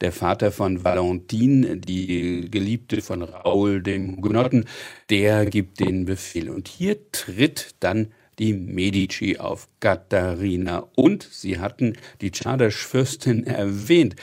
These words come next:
Es war damals, vor zwanzig Jahren, neunzehnhundertneunundneunzig,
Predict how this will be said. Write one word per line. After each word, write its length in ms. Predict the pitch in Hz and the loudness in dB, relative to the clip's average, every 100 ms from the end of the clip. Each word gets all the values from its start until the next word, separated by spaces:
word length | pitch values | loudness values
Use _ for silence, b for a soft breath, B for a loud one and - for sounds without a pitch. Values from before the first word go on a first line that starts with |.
| B B - | B B 2
Es 280 | 104 - | 2 2
war 300 | 95 85 78 82 | -2 -2 -2 -8
damals, 640 | 92 131 139 82 92 - | -10 -6 -4 -4 -6 -12
vor 220 | - - | -14 -14
zwanzig 580 | - - 120 139 110 - | -12 -6 -4 -4 -6 -10
Jahren, 540 | 98 98 98 - 101 | -12 -12 -14 -14 -12
neunzehnhundertneunundneunzig, 1300 | 95 101 120 92 92 92 90 90 82 85 82 - - | -6 -6 -4 -6 -6 -6 -6 -6 -4 -4 -6 -8 -10